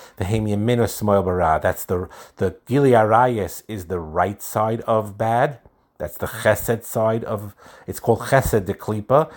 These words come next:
It's chesed being misused. That's arayis.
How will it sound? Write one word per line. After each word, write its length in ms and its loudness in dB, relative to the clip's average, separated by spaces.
It's 120 -18
chesed 480 0
being 240 -2
misused. 480 -2
That's 220 -2
arayis. 720 -2